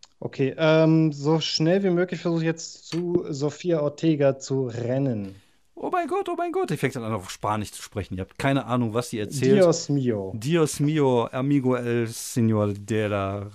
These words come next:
Speaker 2: Radical-“
Speaker 1: „Non habla español.
Speaker 2: <laughs> Ja.
Speaker 1: Una grande cerveza.“
Speaker 2: <laughs> Genau. Und sie fängt an,
Speaker 1: Ähm,
Speaker 2: irgendwie auf, auf Spanisch irgendwas vor sich hin zu, zu
Speaker 1: okay,
Speaker 2: brabbeln.
Speaker 1: ich, äh, versuch sie irgendwie so mit zwei, drei Gesten vor, äh, zu beruhigen und dann diese Kette.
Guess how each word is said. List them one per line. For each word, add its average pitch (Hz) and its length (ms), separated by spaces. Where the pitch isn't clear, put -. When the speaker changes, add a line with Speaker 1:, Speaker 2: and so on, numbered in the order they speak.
Speaker 2:
Radical-“ 107 240
Speaker 1:
„Non 170 260
habla 190 380
español. 139 760
Speaker 2:
<laughs> - 0
Ja. 131 380
Speaker 1:
Una 175 300
grande 160 640
cerveza.“ 143 800
Speaker 2:
<laughs> 156 80
Genau. 107 400
Und 139 100
sie 127 80
fängt 156 240
an, 185 160
Speaker 1:
Ähm, - 0
Speaker 2:
irgendwie 170 240
auf, 107 260
auf - 120
Spanisch 120 360
irgendwas 107 380
vor - 160
sich 101 120
hin 104 140
zu, 92 300
zu 156 140
Speaker 1:
okay, - 140
Speaker 2:
brabbeln. 90 340
Speaker 1:
ich, - 40
äh, 156 220
versuch 156 320
sie 190 140
irgendwie 165 340
so 143 160
mit 135 200
zwei, 151 140
drei 139 160
Gesten 143 380
vor, 160 260
äh, 156 260
zu 135 160
beruhigen 151 400
und 147 120
dann 147 140
diese 143 200
Kette. 165 560